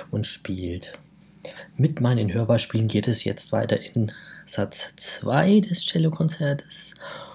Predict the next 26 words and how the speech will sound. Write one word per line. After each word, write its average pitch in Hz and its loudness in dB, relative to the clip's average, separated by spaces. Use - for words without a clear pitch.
Da 98 0
stellt - 0
Martinu 107 -2
auch - -6
ziemlich 135 2
am - -6
Anfang 113 0
das - -4
getragene 107 0
Thema 104 -2
vor, 104 -4
das - 0
den 110 2
Satz 107 -2
bestimmt. 120 2
Das 104 0
ist - -2
nämlich 104 -2
ein 92 -4
langsamer 139 0
Satz - -2
mit 110 -2
der 107 -2
Tempobezeichnung 110 -4
Andante 104 0
moderato 135 0